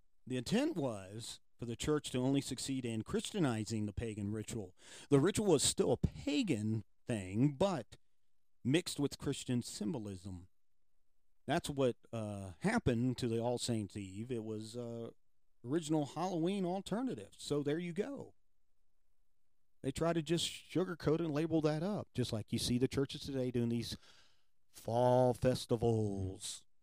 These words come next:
Come play games. Or the other one is you always see trick or trunking, you know, go, go, go to the trunk at your ch-, uh, the, of all the cars that are in the parking lot of your church and do it there. What's the difference? It's no different.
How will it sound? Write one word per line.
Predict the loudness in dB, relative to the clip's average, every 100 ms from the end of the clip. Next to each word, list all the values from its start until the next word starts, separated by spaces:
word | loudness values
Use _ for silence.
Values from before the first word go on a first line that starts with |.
| -20 -20 -8
Come | -2 4
play | 4 4
games. | 0 0 2 2 2 0 0 -2 -4 -8 -14 -20 -20 -20 -20 -10 0
Or | 4 4 4 2 -2 -6
the | -2 0
other | 0 0
one | -2 -2
is | -2 -4 -4
you | -4
always | -2 -2
see | -4 -4
trick | -2 0 0
or | -2
trunking, | -4 -2 -2 -4 -4 -4 -4 -4
you | -4
know, | -4 -2 -2
go, | 0 0
go, | 0 -2 -4 -4
go | -2
to | -2 -2
the | -6 -6
trunk | -4 -2 -4
at | -6
your | -8 -8 -10
ch-, | -14 -6
uh, | -4 -4
the, | -6 -8 -6
of | -2 2
all | 2
the | 0
cars | -2 0 0 -2
that | -4
are | -2 -2
in | -2
the | -4 4
parking | 4 4 -2
lot | -2 -2
of | -4
your | -8 -4
church | -2 -2 -2 -4
and | -4 -4
do | 0 0
it | -2
there. | -4 -4 -4 -10 -20 -20 -20 -20 -20 -20 _
What's | 4 4 4
the | 4
difference? | 6 6 4 0 -2
It's | -8 -2
no | 0
different. | 2 -2 -4 -8